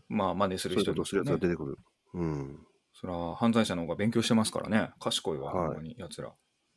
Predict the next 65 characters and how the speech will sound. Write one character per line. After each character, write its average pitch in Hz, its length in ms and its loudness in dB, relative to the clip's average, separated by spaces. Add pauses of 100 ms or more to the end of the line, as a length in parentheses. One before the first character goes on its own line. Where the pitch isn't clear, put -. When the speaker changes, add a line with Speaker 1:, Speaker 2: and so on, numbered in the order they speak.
(360)
Speaker 2:
な 107 100 4
の 101 100 4
で、 87 320 4 (120)
な 104 100 4
が 104 120 4
ら 98 80 2
ス - 120 -4
マ 101 100 4
ホ 90 80 -2
で 87 80 2
も 95 120 0
し 87 100 0
歩 85 140 0
い 82 40 0
て 87 100 0
る 85 60 -6
人、 - 160 0
Speaker 1:
う 123 40 8
ん。 98 260 4 (840)
Speaker 2:
そ 104 120 0
う 95 40 4
い 95 60 2
う 90 40 -2 (160)
こ - 120 -2
と 95 100 4
が 85 160 2
あ 85 40 0
る 90 140 0 (260)
場 107 280 2
合 120 80 2
は 156 180 4 (200)
気 - 120 0
を 107 100 8
つ - 100 -12
け 92 100 2
た 76 80 -4
方 73 100 -4
が 69 80 0
い 71 40 -2
い - 20 -6
っ - 20 -6
て - 60 -10
こ 67 80 -8
と - 60 -12
で - 60 -10
す - 100 -8
ね。 113 60 0
Speaker 1:
そ 110 100 -4
う - 20 -6
で 80 80 -10
す - 120 -8
ね。 90 260 -6 (500)
Speaker 2:
う 92 100 0
ん。 85 220 2
Speaker 1:
は 71 260 -14 (760)
あ。 - 120 -12
な 139 60 0
お 170 80 -2
さ 185 180 2
ら、 170 500 0 (520)
な 127 80 -2
ん - 20 -10
か - 100 -14
こ 82 380 -4
う、 - 40 -20